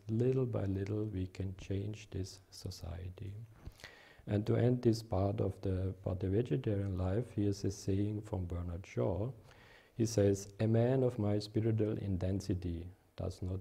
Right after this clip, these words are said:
eat corpses." And by Bernard Shaw, a great man. So coming back to ehipassiko, the term the Buddha used for not believing anything blindly.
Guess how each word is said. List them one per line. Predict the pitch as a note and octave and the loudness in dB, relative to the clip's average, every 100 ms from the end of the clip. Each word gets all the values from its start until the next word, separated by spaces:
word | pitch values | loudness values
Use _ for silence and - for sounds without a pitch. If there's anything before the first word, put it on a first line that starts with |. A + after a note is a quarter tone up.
| - | -6
eat | F#2 - | -8 -8
corpses." | - F2 - - - - - _ _ - - - - | -8 -8 -8 -12 -14 -14 -20 _ _ -20 -20 -18 -4
And | F#2 F2+ F#2 - - - | 0 2 2 -2 -12 -4
by | G2 F#2 | 0 0
Bernard | F#2 F#2+ G2 F#2 | 2 2 2 -2
Shaw, | - F#2+ F#2+ A2+ A#2 - C3 | -2 0 2 0 -4 -10 -10
a | - F#2 | -6 -4
great | F#2 F#2 F2+ | -2 -2 -4
man. | F2+ F#2 G#2+ - - - - - - - - - - - - - - - - - - - - - - - - - - | -6 -8 -10 -14 -18 -20 -20 -20 -20 -20 -20 -20 -20 -16 -8 -8 -10 -18 -20 -20 -20 -20 -20 -20 -20 -16 -16 -16 -6
So | C#3+ | -2
coming | C#3+ D3 C3+ | 4 6 8
back | A#2 A2 - | 8 6 2
to | A2+ G#2+ G2+ G#2 - G2+ | 4 6 6 4 -2 0
ehipassiko, | G2+ G2 G2 B2+ - E3+ C#3+ G2+ G#2 B2 - | 2 2 0 0 -2 -4 0 2 4 2 0
the | G2+ | -2
term | G2 F#2+ G2 G#2 | -2 -2 0 0
the | G2+ | -2
Buddha | G#2+ A2+ | 0 2
used | G#2 G#2 G#2 A2 | 4 2 0 -4
for | - F#2+ F#2 F2+ F#2 | -4 0 2 0 -2
not | G2+ G#2+ A#2 - | -2 -2 -2 -2
believing | G#2 G2+ G#2 G#2 A2 F#2+ | 0 2 2 0 0 -4
anything | F2+ F#2+ G2 G2 F#2 | -4 -4 -6 -6 -4
blindly. | A#2 A#2+ B2 G#2 F#2+ A2 | -2 0 0 2 2 2